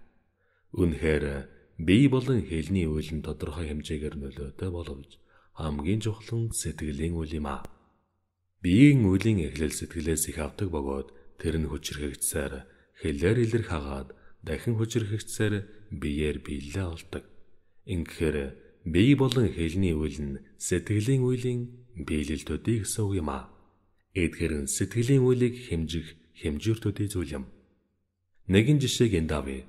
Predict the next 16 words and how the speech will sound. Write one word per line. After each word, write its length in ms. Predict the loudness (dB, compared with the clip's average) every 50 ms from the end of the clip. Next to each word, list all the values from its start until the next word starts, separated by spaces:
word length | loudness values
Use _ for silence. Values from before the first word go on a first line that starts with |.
| -20 -20 _ _ _ _ _ _ -4
Надад 400 | -2 -2 -2 -2 -2 -4 -4 -4
тангараг 360 | -4 -4 -4 -4 -4 -4 -4
тасарсан 480 | -4 -4 -4 -4 -6 -4 -4 -4 -4 -4 -2
хэн 160 | -2 -2 0
нэгнийг 320 | 0 -2 -4 -4 -6 -6
би 100 | -4 -6 -6 -6
харангуутаа 880 | -6 -6 -6 -8 -8 -8 -8 -8 -8 -8 -8 -8 -8 -8 -8 -12 -14 -20 -20 -20 -20 -16
сэтгэлд 540 | -8 -2 0 0 0 2 2 0 0 0 0
минь 280 | -2 0 0 -2 -4 -6 -4
уур 200 | -2 -2 -2 -2 -2
хилэн 360 | -4 -6 -6 -4 -4 -2 -2
үснэ. 480 | -2 -2 -4 -4 -6 -6 -8 -8 -12 -16 -20 _ _ _ _ _ _ _ _ _ 0
Өөрөөр 280 | 2 2 2 2 0 0 -2
хэлбэл 380 | -4 -4 -2 -2 -2 -2 -2 -4 -8 -10 -18 -20 -20 -16 -8
сэтгэлийн 760 | -2 2 2 2 2 2 0 2 4 6 6 6 6 4 2
нүгэлдүүл 560 | 0 0 2 0 0 2 2 0 0 0 0